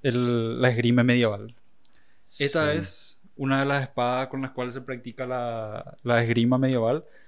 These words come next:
Speaker 1: Es básicamente el entrenamiento
Speaker 2: Ujú.
Speaker 1: con la, con las espadas que se usaban desde el siglo trece, más o menos.
Speaker 2: Eh,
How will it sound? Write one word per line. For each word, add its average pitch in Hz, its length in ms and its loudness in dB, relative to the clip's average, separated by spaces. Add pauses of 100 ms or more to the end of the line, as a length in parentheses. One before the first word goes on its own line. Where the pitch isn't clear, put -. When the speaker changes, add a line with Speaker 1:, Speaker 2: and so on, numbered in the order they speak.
(340)
Speaker 1:
Es 123 140 -2
básicamente 135 880 2
el 127 560 -4
entrenamiento 131 800 -2 (180)
Speaker 2:
Ujú. 113 220 -4
Speaker 1:
con 127 160 -4
la, 123 580 -4
con 123 140 -8
las 123 160 -4
espadas 120 300 -8
que 127 80 -14
se 131 60 -16
usaban 120 300 -4
desde 123 180 0
el 110 80 -6
siglo 117 600 0 (120)
trece, 120 360 0
más 120 140 0
o 131 40 4
menos. 131 180 2
Speaker 2:
Eh, 123 420 0